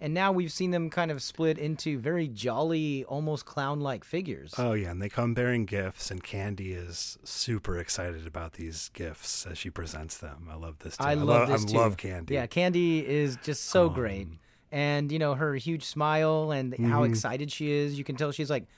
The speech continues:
Speaker 1: on the verge of not being able to be any more happy
Speaker 2: Yeah, she's just,
Speaker 1: possibly.
Speaker 2: like, kind of giggling uncontrollably at the end, right? So she gives him,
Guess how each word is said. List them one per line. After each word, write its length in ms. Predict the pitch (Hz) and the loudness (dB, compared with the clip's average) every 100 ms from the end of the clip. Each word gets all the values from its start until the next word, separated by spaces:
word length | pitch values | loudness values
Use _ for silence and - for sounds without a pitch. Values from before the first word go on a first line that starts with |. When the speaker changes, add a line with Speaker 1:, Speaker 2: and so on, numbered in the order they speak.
| _ _ _ | _ _ _
Speaker 1:
on 180 | 160 170 | -2 2
the 60 | 156 | 0
verge 400 | 120 143 165 151 | 2 0 0 0
of 100 | 120 | 0
not 240 | 127 117 | 0 -2
being 220 | 127 143 143 | -2 -2 -2
able 220 | 139 143 | -2 -4
to 140 | - | -6
be 220 | 117 131 135 | -6 -4 -2
any 180 | 127 139 | -2 0
more 240 | 135 135 | 0 -2
happy 500 | 131 131 - 143 156 - | 0 -2 -2 -2 -4 2
Speaker 2:
Yeah, 220 | 135 113 | 2 4
she's 100 | 95 | 2
just, 200 | 135 120 | 2 2
Speaker 1:
possibly. 280 | 117 110 147 | 2 0 0
Speaker 2:
like, 80 | 151 | 0
kind 120 | 110 | 0
of 120 | 101 | -2
giggling 480 | - 101 101 98 98 | 0 0 0 0 0
uncontrollably 1000 | 95 87 95 - 95 92 95 90 92 92 | -2 -4 -6 -2 -2 0 -4 -4 -4 -4
at 140 | 95 - | -6 -6
the 80 | 95 | -6
end, 400 | 92 92 92 90 | -6 -6 -6 -8
right? 240 | 92 98 | -8 -6
So 140 | - | -4
she 140 | 107 120 | -4 2
gives 260 | 117 110 | 2 2
him, 320 | 113 104 98 | 0 0 -2